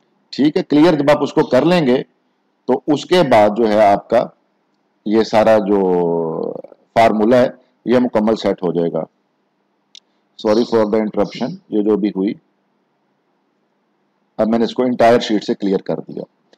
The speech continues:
अब दोस्तों इसके अंदर मैं दोबारा इसको select करता हूँ और select करने के बाद अब top ten में आप आए। अच्छा, अब ये चीज आपको समझने की,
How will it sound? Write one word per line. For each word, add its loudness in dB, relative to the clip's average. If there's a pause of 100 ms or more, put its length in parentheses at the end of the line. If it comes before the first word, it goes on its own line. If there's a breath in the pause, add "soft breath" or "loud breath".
(320)
अब 0
दोस्तों 2
इसके 0
अंदर -2
मैं 0
दोबारा 2
इसको -2
select -4
करता 0
हूँ -4
और -8
select -8
करने -2
के 0
बाद 0 (480)
अब -4
top 2
ten 0
में -2
आप 2
आए। -4 (680)
अच्छा, 0
अब -4
ये 4
चीज -2
आपको 4
समझने -2
की, -2